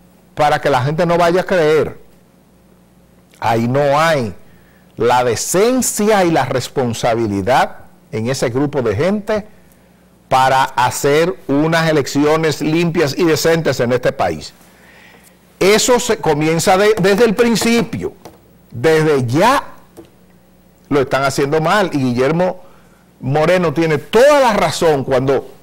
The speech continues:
ve con indignación: "Oh, estos tipos así, calladito ante una desvergüenza tan grande". Y como les decía, ante una situación que está prohibida por la Constitución.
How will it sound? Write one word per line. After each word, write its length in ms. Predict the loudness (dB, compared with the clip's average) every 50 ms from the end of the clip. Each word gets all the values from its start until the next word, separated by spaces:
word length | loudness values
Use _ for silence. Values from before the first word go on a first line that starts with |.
| _ _ _ _ -8
ve 320 | -4 0 2 2 2 2
con 200 | 2 0 2 2
indignación: 840 | 2 0 0 0 0 0 0 -2 -2 -4 -4 -2 -2 0 0 -2 -4 -10 -16 -20 _ _ _ _ _ _ _ _ _
"Oh, 480 | -2 0 2 2 2 2 0 0 -4 -10 -16 -8 -6
estos 260 | -4 -2 -2 -2 -2
tipos 300 | -2 -2 -2 -2 -2 -4
así, 240 | -4 -2 -2 0 0 2 0 0 -2 -4 -8 -14 -20 -20 _ _ _ _ _ _ _ _ _ _ _ _ _ _ _ _ _ _ _ _ _ _ _ _ _ _
calladito 760 | -2 0 0 2 4 4 4 4 2 0 0 -2 0 0 0 2
ante 320 | 0 0 -2 0 0 0
una 280 | 2 2 2 2 2 2
desvergüenza 640 | 4 2 2 2 0 0 0 0 0 -2 -2 -4 -4
tan 180 | -2 -4 -2
grande". 440 | -2 -2 -4 -4 -4 -6 -8 -8 -10 -14 -16 -10 -8
Y 80 | -6
como 240 | -2 -2 0 0 0
les 160 | 0 0 0
decía, 640 | 0 -2 -2 -2 -2 0 0 0 -2 -4 -6 -14 -10 -4
ante 260 | -4 -4 -2 -2 -4
una 120 | -4 -4 -4
situación 680 | -4 -4 -4 -4 -4 -4 -4 -6 -8 -8 -8 -10 -14 -20 _ _ _ _ _ -20 -20 -20 _ _ _ _ _ _ _ _ _ _ _ _ _ _ _
que 100 | -12 -12
está 200 | -10 -8 -8 -8
prohibida 540 | -4 -2 -2 0 0 0 -2 -2 -2 -2 -2
por 160 | -2 -4 -2
la 120 | -2 -4 -4
Constitución. 800 | -6 -8 -8 -8 -10 -10 -10 -12 -12 -10 -10 -10 -10 -12 -12